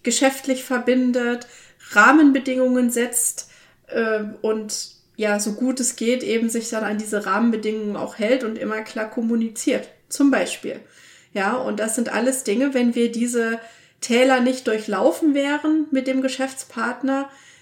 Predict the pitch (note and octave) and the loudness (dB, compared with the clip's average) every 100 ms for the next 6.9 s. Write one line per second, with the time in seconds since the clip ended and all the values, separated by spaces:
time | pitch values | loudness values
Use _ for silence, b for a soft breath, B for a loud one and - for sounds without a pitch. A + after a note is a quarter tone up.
0 | B A3+ A3+ A3+ A3+ A3 B3+ B3 A#3 A3+ | B -2 0 0 0 2 2 2 0 0
1 | A3 A#3 C#4+ C4+ C4+ C4+ C4+ C4+ C4 C4+ | 0 0 0 -2 -2 -2 2 2 2 0
2 | D4+ E4+ A#3+ - G3 F#3 E3+ - G3+ - | 0 2 0 -2 -6 -4 -6 -10 -12 -14
3 | B B B B B _ _ - A3+ G#3+ | B B B B B _ _ -4 -2 -2
4 | G#3 G3+ - D4 - A#3+ A3 G#3+ A3 A3 | -4 -2 2 2 0 -6 -4 -4 -6 -6
5 | A3 G#3+ A#3 A#3 A3+ - A#3 B3+ C4+ C4 | -6 -4 -6 -6 -6 -4 -6 -4 -4 -4
6 | A#3 A3+ A3+ A#3+ A3+ G#3+ G#3+ - | -6 -6 -8 -8 -6 -6 -6 -10